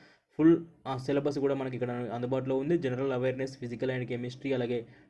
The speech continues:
టెన్త్ స్టాండర్డ్, ఇది బేసిక్ కంప్యూటర్ అప్లికేషన్స్, అలాగే బేసిక్ ఎన్విరాన్మెంట్, పొల్యూషన్ కంట్రోల్, టెక్నికల్ ఎబిలిటీస్.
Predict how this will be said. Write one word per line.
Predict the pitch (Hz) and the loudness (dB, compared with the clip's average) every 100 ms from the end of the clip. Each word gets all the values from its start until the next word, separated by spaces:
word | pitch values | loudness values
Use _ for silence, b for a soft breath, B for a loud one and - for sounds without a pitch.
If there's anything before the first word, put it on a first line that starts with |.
| - | -2
టెన్త్ | 131 139 | 0 0
స్టాండర్డ్, | 143 135 131 147 143 | 0 2 4 2 2
ఇది | 143 123 | 0 0
బేసిక్ | 127 131 139 | -2 -2 -4
కంప్యూటర్ | 135 127 131 127 | -4 -2 -2 -2
అప్లికేషన్స్, | 123 127 127 131 127 | -2 -4 -4 -4 -4
అలాగే | 120 120 113 | -4 -4 -2
బేసిక్ | 127 131 127 | -4 -4 -6
ఎన్విరాన్మెంట్, | 123 123 123 123 120 113 | -6 -4 -4 -4 -8 -6
పొల్యూషన్ | 120 117 123 120 | -4 -4 -8 -8
కంట్రోల్, | 123 127 120 117 | -6 -4 -4 -6
టెక్నికల్ | 113 120 120 117 | -8 -6 -2 -2
ఎబిలిటీస్. | 117 117 117 - 131 | -4 -8 -8 -6 -6